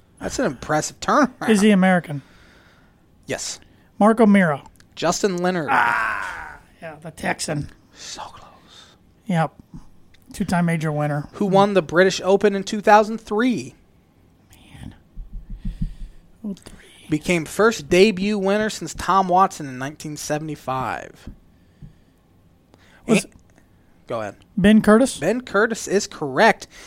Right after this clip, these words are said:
Speaker 1: He was three ninety-sixth in world rankings, beats runner-up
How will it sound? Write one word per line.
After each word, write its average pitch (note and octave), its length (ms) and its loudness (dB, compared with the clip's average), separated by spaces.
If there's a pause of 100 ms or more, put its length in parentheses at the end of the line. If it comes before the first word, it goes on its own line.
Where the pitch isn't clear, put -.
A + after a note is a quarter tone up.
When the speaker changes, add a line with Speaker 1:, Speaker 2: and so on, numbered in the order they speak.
(120)
Speaker 1:
He - 140 -6
was E3+ 200 -4
three C4 360 2
ninety-sixth B3 1120 4 (400)
in F3 160 -6
world F#3+ 260 4
rankings, F3+ 580 -2
beats D#3+ 280 -8
runner-up F3+ 420 4